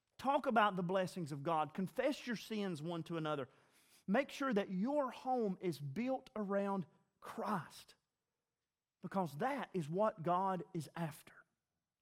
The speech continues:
At the end of the Old Testament, when the family of Abraham is grown into a nation,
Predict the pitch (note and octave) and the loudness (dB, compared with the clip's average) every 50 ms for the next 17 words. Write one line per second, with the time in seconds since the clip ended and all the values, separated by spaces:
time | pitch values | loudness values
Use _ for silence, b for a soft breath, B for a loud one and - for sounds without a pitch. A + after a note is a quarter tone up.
0 | _ _ _ _ _ _ _ _ _ _ _ _ _ _ _ _ _ _ _ _ | _ _ _ _ _ _ _ _ _ _ _ _ _ _ _ _ _ _ _ _
1 | _ _ _ _ _ _ - F3 E3 G3 A#3+ D4+ D#4 D#4 A#3+ B3 A#3+ A#3 G#3+ - | _ _ _ _ _ _ -4 0 2 4 4 4 4 2 2 4 2 2 2 0
2 | G#3 E3+ D3 - - B2 - _ _ _ _ _ _ _ _ _ _ _ _ _ | 0 -2 -2 -4 -10 -20 -20 _ _ _ _ _ _ _ _ _ _ _ _ _
3 | _ _ _ _ _ _ _ _ _ _ _ _ _ _ _ _ _ _ _ _ | _ _ _ _ _ _ _ _ _ _ _ _ _ _ _ _ _ _ _ _
4 | - G3+ G3+ F3+ - - A3+ B3 B3+ B3 A3+ G3+ F3 F#3 G#3 G#3+ G3 G3+ G3+ G3+ | 2 4 4 4 2 2 2 4 4 4 4 4 6 6 4 6 6 4 4 4
5 | F#3+ F3 D3+ E3+ G3+ G#3 A3 G#3+ G3 F3+ F3+ F3 D#3+ D3+ C3+ A#2+ - - - | 2 2 4 4 6 6 6 4 4 2 2 0 0 0 -2 -4 -6 -10 -16